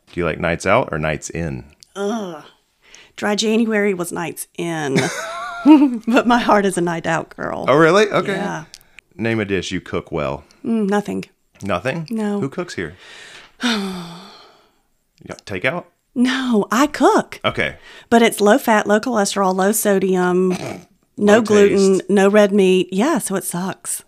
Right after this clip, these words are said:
Speaker 1: Really?
Speaker 2: Yeah.
Speaker 1: I didn't realize y'all were, like,
Speaker 2: That strict in what we do. Yeah.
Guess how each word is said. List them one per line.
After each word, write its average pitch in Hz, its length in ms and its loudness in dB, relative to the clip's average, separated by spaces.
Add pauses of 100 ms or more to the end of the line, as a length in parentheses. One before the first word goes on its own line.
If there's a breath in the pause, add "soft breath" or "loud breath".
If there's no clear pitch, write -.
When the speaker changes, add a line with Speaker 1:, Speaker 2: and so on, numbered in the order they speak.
(120)
Speaker 1:
Really? 127 380 -14
Speaker 2:
Yeah. 190 680 2 (400)
Speaker 1:
I - 40 -20
didn't 120 160 -16
realize 95 260 -8
y'all 92 160 -6
were, 87 240 -8 (420)
like, - 120 -20 (180)
Speaker 2:
That 220 180 -2
strict 226 320 -6
in 220 100 -2
what 214 120 -2
we 214 100 -2
do. 220 320 0
Yeah. 208 340 0